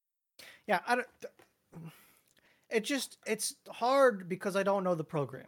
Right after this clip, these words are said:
That's the issue. It's the, i-, if I actually had, like, full knowledge of the program, it, it would take me, like, five minutes, probably.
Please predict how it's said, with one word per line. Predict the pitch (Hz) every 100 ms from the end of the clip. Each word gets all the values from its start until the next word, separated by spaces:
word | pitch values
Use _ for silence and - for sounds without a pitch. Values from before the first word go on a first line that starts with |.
| _
That's | 180 190
the | - 135
issue. | 120 - - _ _ _ _ _ _ _
It's | 170 165
the, | - 180 170 165 165 214 _ _ _ _ _ _ _
i-, | - - _
if | 214 196
I | 220 233
actually | 247 277 269 220
had, | 202 214 202
like, | 160 147
full | - 208
knowledge | 175 175 190 180
of |
the | 156
program, | 180 185 190 180
it, | 190 -
it |
would | 220 208
take | 247 233
me, | 202
like, | 160 -
five | 165 147
minutes, | 127 - -
probably. | 139 123 165 -